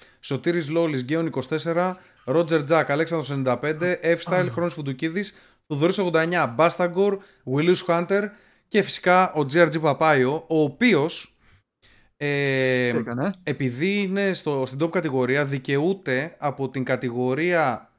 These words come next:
Speaker 1: την τέταρτη να μας δίνει ένα θέμα, μία φορά το μήνα.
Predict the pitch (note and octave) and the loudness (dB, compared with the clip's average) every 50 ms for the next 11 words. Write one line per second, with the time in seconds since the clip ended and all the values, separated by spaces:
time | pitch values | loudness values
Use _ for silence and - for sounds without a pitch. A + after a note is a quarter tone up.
0 | _ _ - B2+ A#2+ A2+ - F3+ G3 G3 - C3 A#2 A2+ - - A#2+ C3+ D#3+ F3+ | _ _ -6 -6 -6 -2 0 0 0 2 0 -2 -2 -2 -4 -6 -6 -6 -6 -10
1 | F#3 _ _ _ _ _ _ _ _ - C#3 C#3 C#3+ C#3 C3+ B2 E3+ G3 G3 G3+ | -14 _ _ _ _ _ _ _ _ -6 -4 -2 -2 -2 -2 -2 -2 -2 0 0
2 | G3 G3 F#3 D#3 - - F3 E3 D3 A#2 G2+ G2 - _ - C3+ C3 - C3 C3 | 0 0 -2 -4 -2 -4 -4 -2 -2 -4 -6 -8 -10 _ -8 -8 -6 -4 -4 -4
3 | B2 B2 A#2 A#2 A2 G#2 F#2 - | -4 -4 -4 -6 -6 -8 -10 -14